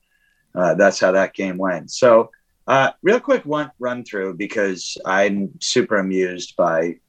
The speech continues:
some of this as I am doing most of my preview. So Wickham is from the town of High Wycombe. So I, who the fuck are you to call yourself High Wycombe? Uh, they're Buckinghamshire,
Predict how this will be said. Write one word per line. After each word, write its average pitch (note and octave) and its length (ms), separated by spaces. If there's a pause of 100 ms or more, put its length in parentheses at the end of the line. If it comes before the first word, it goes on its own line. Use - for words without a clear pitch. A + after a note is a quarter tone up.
(380)
some F2 260
of D#2+ 100
this E2+ 240
as F2 140
I F2 100
am E2+ 480 (680)
doing F2+ 220
most F#2 220
of - 60
my E2 100
preview. F2 420 (380)
So D3+ 320
Wickham B2+ 540
is A2+ 160
from A2+ 220
the G#2+ 100
town G2+ 460
of F#2 180
High A#2+ 480
Wycombe. G2+ 400 (1400)
So G2 540
I, G#2 380 (220)
who C#3+ 180
the C#3 100
fuck B2+ 320 (160)
are G#2+ 100
you G2 260
to F2+ 100
call E2+ 200
yourself F2+ 380
High F2+ 280
Wycombe? E2 440 (160)
Uh, D#2+ 280
they're A#2+ 260 (100)
Buckinghamshire, F2 1120